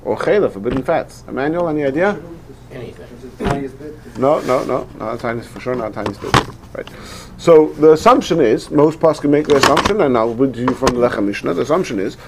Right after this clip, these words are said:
Speaker 1: that b'chol ha'isurim shebetorah, the size is a revius. For any, for any ritual amount, just like you need kiddush for four cups of wine, for kiddush, whatever it is, you need a revius of wine. Less than a revius is not considered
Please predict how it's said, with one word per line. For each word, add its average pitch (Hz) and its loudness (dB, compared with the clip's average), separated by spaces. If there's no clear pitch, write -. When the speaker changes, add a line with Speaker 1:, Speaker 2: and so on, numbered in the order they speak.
Speaker 1:
that 160 2
b'chol 214 6
ha'isurim 165 0
shebetorah, 131 0
the 156 0
size 151 2
is 107 -6
a 139 -2
revius. 202 2
For - 0
any, 247 2
for 208 0
any 269 6
ritual 196 4
amount, 160 2
just 175 0
like 175 2
you 156 4
need 165 0
kiddush 131 4
for 127 -2
four 143 2
cups 147 -2
of 135 -2
wine, 147 2
for - -12
kiddush, 139 0
whatever 147 2
it 147 4
is, 120 2
you 127 -2
need 160 2
a 143 2
revius 135 4
of 131 2
wine. 123 -4
Less 180 4
than 151 -2
a 147 6
revius 143 4
is 123 -2
not 143 0
considered 123 0